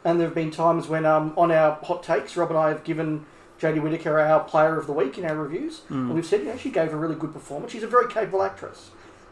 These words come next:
Speaker 1: But as a Doctor, sadly, having seen now her three series,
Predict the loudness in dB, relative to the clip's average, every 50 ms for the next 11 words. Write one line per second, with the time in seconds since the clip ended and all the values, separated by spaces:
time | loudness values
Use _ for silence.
0 | -10 0 6 8 8 8 6 2 -8 -2 2 4 4 4 4 4 4 4 4 2
1 | 2 -6 -6 -4 -4 -6 -8 -10 -16 -20 -20 -20 -20 -20 -14 -6 2 4 4 4
2 | 4 2 -2 -2 -2 -2 -2 -2 0 0 0 0 0 -2 -2 -2 -4 -6 -6 -6
3 | -6 -6 -4 -4 -4 -2 -2 0 -2 -2 -4 -8 -14